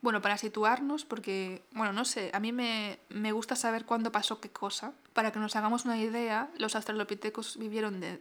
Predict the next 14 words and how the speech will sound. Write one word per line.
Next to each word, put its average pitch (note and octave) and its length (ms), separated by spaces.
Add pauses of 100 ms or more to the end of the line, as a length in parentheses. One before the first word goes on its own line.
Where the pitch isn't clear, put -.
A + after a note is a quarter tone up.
desde G#3+ 300
hace G3+ 400 (180)
tres A3 220
coma A3 180
nueve A3 200
millones G#3+ 340
de A3 80
años G3 560
a G#3+ 140
los F#3 200
dos G#3 280
millones G#3+ 400
de A3 100
años A#3 480